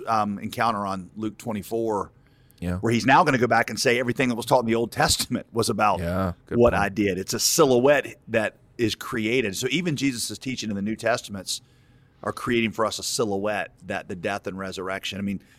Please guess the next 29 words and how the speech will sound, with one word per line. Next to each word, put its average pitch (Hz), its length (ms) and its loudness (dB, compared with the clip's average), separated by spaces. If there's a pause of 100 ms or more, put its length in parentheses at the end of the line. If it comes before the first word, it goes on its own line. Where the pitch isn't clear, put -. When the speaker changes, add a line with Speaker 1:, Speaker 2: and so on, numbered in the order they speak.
Speaker 1:
you 110 100 -4
know, 104 100 0
not 110 160 -2
to 110 80 -2
overquote 104 460 -2
Luther 110 300 -2
here, 92 220 -4
but, 90 280 -8
you 104 100 -8
know, 101 60 -4
the 85 60 -4
Speaker 2:
No. 73 60 -6
Speaker 1:
theology 101 460 0
of 87 120 -4
glory 107 420 0
versus 98 340 -8
the 101 100 -6
theology 98 560 -2
Speaker 2:
No. 92 60 -6
Speaker 1:
of - 20 -10
the 80 80 -12
cross 101 540 -2
are, 95 220 -2
it 101 100 -12
really 104 260 -2
is 110 300 -2
the 101 140 -6
dividing 95 680 -2
line 92 480 -4